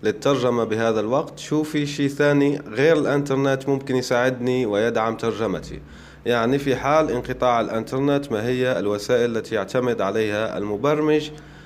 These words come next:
في الترجمة؟ وسوف نحاول الإجابة عن هذا السؤال إن شاء الله في هذه الحلقة، وإذا في روابط أو إحالات بتلاقوها في التدوين التابعة لهذه الحلقة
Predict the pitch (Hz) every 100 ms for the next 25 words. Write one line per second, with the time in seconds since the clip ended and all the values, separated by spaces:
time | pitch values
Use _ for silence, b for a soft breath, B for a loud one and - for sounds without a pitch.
0 | B B - 123 123 123 - 123 - 98
1 | - 71 71 - 107 147 143 135 127 120
2 | 110 127 127 120 92 98 120 113 107 107
3 | 107 98 - 104 113 120 131 - 98 110
4 | 101 104 123 139 110 113 107 92 101 101
5 | 104 120 147 - B B B B B -
6 | 185 180 160 160 156 165 143 135 131 139
7 | 143 147 117 113 113 110 117 127 131 -
8 | 104 110 101 120 113 117 - 104 98 110
9 | 107 101 117 107 104 98 85 101 107 98
10 | 101 104 87 73 -